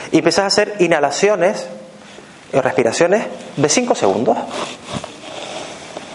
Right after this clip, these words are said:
Inhalo, cinco segundos. Mantengo el oxígeno, cinco segundos.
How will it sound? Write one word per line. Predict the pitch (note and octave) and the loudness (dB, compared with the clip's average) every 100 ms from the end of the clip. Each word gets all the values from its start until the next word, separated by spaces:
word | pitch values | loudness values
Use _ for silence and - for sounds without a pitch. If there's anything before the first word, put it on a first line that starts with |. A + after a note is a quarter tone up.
| - - - - | -18 -20 -20 -4
Inhalo, | - A#2+ C3+ C#3 A#3+ - - - | 2 2 4 2 2 -2 -10 -6
cinco | - - | -4 -2
segundos. | - F#2+ F#2 A2 - - - - - - - - - - - - | 0 0 2 2 0 -8 -14 -18 -18 -20 -20 -20 -20 -20 -10 -2
Mantengo | G2+ G2 G#2 G2+ | -2 0 0 2
el | A2 | 2
oxígeno, | - A#2 C#3+ G3 B3+ | 2 0 2 2 0
cinco | - - - | 0 0 0
segundos. | - F#2 F2+ B2 | -2 -2 0 0